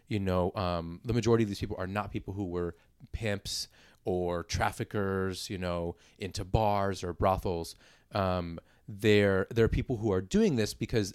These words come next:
they've realized they can make a lot of money abusing a child in their home and, and just opening up their smartphone,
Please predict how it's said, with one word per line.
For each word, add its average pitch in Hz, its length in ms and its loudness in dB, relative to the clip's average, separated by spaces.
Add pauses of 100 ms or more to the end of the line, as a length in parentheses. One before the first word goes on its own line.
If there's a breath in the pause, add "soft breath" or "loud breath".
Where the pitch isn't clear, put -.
they've 110 220 0
realized 101 360 2 (300 soft breath)
they 120 140 -4
can 120 180 -8
make 101 160 -8
a 95 60 -12
lot 113 320 -6
of 147 100 -6
money 90 460 -6 (520 soft breath)
abusing 120 460 -2
a 110 40 0
child 95 440 -2
in 135 140 -6
their 160 160 -4
home 98 480 -2 (280 soft breath)
and, 101 440 -4
and 101 140 -6
just 98 200 -8
opening 143 380 -4
up 123 300 -8
their 104 120 -2
smartphone, 101 840 -6